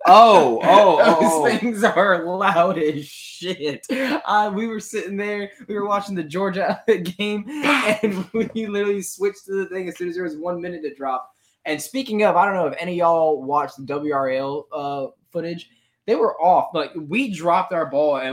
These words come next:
Speaker 2: was already New Year's, and apparently New York, there were still twenty seconds left on the clock. And I
Speaker 1: Oh.
Speaker 2: was just like, "I thought we were on the same East Coast time here.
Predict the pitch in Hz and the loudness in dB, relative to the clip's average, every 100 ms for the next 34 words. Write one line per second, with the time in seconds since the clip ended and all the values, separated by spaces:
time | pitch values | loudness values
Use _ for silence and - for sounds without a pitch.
0 | 147 160 180 160 135 151 151 127 120 127 | -6 -4 -4 -4 -4 -4 -4 -4 -8 -10
1 | - 165 180 156 147 143 151 147 131 - | -8 -6 -4 -4 -4 -2 -2 -4 -8 -8
2 | 160 117 139 135 120 131 113 110 107 104 | -12 -12 -12 -12 -8 -10 -10 -16 -16 -16
3 | 95 120 101 - _ 160 185 185 170 180 | -10 -8 -8 -10 _ -2 0 0 -4 -6
4 | 165 - 175 226 269 247 240 233 208 - | -4 -6 -8 -4 -2 -2 0 -2 -2 -6
5 | 214 202 196 - 196 180 175 180 185 120 | -10 -8 -10 -8 -8 -6 -4 -4 -6 -10
6 | 92 | -16